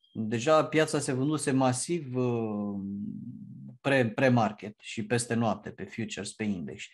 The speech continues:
Ei, și a fost mic acel noroc, faptul că la opt jumate a fost printul ăla bun și s-a văzut imediat cum a venit bidul sub piață. Adică cum au venit, uh, cum au început să liciteze cumpărarea, să cumpere indici.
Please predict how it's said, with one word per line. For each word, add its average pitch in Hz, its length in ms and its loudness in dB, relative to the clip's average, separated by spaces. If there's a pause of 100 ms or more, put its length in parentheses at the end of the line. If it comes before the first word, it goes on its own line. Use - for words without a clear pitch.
(400)
Ei, 196 180 4
și 156 120 0
a 240 80 6
fost 320 260 4
mic 254 360 6
acel 185 320 6
noroc, 226 440 8
faptul 196 320 2
că 180 300 -4
la 156 140 6
opt 190 220 6
jumate 175 760 0 (440)
a 147 120 -2
fost 185 280 2
printul 135 300 4
ăla 117 140 6
bun 110 300 -4
și - 200 -10
s-a 165 180 6
văzut 196 280 4
imediat 202 540 6
cum 170 120 0
a 160 80 6
venit 160 300 0
bidul 127 260 0
sub 104 200 -8
piață. 101 500 -4 (440)
Adică 117 400 -2 (200)
cum 160 160 0
au 160 120 8
venit, 147 380 0
uh, 143 180 0
cum 165 140 0
au 156 100 6
început 147 380 0
să 123 580 0 (540)
liciteze 127 560 -2 (120)
cumpărarea, 123 460 4
să 104 140 -4
cumpere 117 320 6
indici. - 520 -6